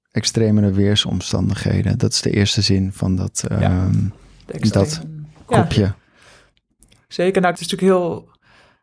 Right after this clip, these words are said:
Speaker 2: frappant dat, ehm, eh, wat we vorige zomer mee hebben gemaakt, heel dicht bij huis, hè, dat je opeens, eh, half Limburg weg ziet vagen door de kracht van een rivier die, eh, veel te veel water moet, eh, herbergen. Dat opeens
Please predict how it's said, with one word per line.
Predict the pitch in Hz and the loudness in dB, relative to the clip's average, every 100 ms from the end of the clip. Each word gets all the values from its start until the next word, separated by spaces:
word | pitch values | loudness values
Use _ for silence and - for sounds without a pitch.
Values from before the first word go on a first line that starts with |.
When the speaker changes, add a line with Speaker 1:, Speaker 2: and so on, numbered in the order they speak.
| _ _ _ | _ _ _
Speaker 2:
frappant | - 190 170 202 190 180 | -4 -4 0 2 2 0
dat, | - 165 - - | -2 -2 -4 -8
ehm, | 165 160 160 160 156 156 156 _ _ | -6 -4 -4 -6 -10 -14 -16 _ _
eh, | 160 156 156 | -12 -10 -6
wat | 165 | -2
we | 160 | -2
vorige | 160 196 170 170 | 2 2 2 2
zomer | 170 185 170 | 2 2 2
mee | 165 165 | 4 4
hebben | 165 160 | 2 0
gemaakt, | 170 160 151 - | -2 0 0 2
heel | 175 196 | 4 4
dicht | 180 170 | 2 0
bij | 151 | 0
huis, | 156 165 240 - | 2 2 2 -2
hè, | 208 | -2
dat | 247 196 | -2 -2
je | |
opeens, | 170 165 170 165 | -2 0 0 -2
eh, | - 160 | -4 -4
half | 156 170 165 | 0 0 2
Limburg | 180 190 165 151 | 0 2 2 0
weg | 151 165 | -2 -2
ziet | 185 - | -4 -2
vagen | 185 170 165 170 | 0 2 0 0
door | 160 156 | 0 0
de | 156 147 | 0 -2
kracht | - 180 170 | 0 -2 -2
van | - 160 | -4 -4
een | 156 | -2
rivier | 165 165 190 214 | -2 0 2 2
die, | 214 202 190 | 2 0 0
eh, | 185 180 | -2 -4
veel | 202 196 | -2 -4
te | 196 | -2
veel | 180 165 | -4 0
water | 170 180 190 | 2 2 0
moet, | 175 170 165 | -4 -4 -8
eh, | 160 165 165 - - - | -6 -6 -8 -14 -20 -14
herbergen. | - 170 170 165 165 185 | -2 0 2 0 0 0
Dat | 180 170 | -2 -2
opeens | 170 185 180 | 0 0 0